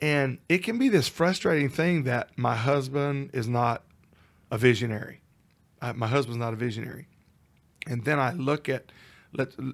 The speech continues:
it sounds like I'm picking on women, but I, I've encountered this, okay? So I'm thinking of some couples that I've counseled, counseled, and the wife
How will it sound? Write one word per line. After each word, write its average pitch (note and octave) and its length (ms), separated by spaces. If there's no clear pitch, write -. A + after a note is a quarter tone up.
it B2 240
sounds B2 240
like A#2 100
I'm A2 80
picking A#2+ 260
on A2 140
women, A2 300
but A2+ 300
I, A#2 200
I've B2 140
encountered A#2+ 520
this, G#2+ 240
okay? B2 320
So C3+ 460
I'm C#3+ 140
thinking D3 460
of B2+ 160
some B2+ 180
couples B2+ 400
that A#2 140
I've A2 140
counseled, - 500
counseled, B2 480
and B2 480
the C3 200
wife C3 720